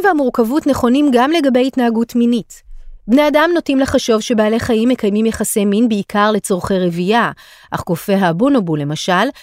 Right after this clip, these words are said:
מספקים תמונה מגוונת בהרבה. לדברי דבל, יש שם סקס בין בני אותו מין. יש סקס בין זכרים ונקבות בתקופות שבהן אין אפשרות לילודה.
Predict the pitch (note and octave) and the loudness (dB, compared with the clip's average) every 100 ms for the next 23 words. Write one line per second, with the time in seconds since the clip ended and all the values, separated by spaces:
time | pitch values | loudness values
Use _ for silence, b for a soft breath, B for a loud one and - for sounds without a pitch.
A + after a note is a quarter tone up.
0 | B B A3+ B3 - F#4 - D#4+ B3 C4 | B B -2 0 -2 -4 0 0 2 2
1 | B3 C4+ G3 F3 F3 G3 F#3+ F#3+ D#3 - | 2 0 0 0 -2 -2 -2 -4 -6 -12
2 | _ _ _ _ _ - E3 D#3+ F#3 A3+ | _ _ _ _ _ -4 -4 0 2 2
3 | G3 E3+ E3 A#3 G#3 - G3+ F3 - D4 | 0 0 0 0 -2 -2 -4 -2 0 -2
4 | D#4+ - G3 F#3+ F3 F#3+ A3 A#3+ - B3+ | -2 -6 -4 -2 -2 -2 0 -2 0 0
5 | C#4 D#4+ D#3 - b b b D#3+ - - | 0 -2 -6 -12 b b b -6 -4 -2
6 | G#3 G#3 G3+ - - G3 A3+ A3+ G#3+ A3 | -2 0 -2 -2 -4 -2 0 0 0 0
7 | G3+ A#3+ A#3 G3+ - G#3 A3+ G#3 A3 A3 | 0 -2 -2 -4 -6 -2 0 0 0 -2
8 | D4 G4 - G3+ E3 - D#3 D3+ D#3 D#3+ | -6 -6 -4 -4 -4 -4 -4 -4 -4 -4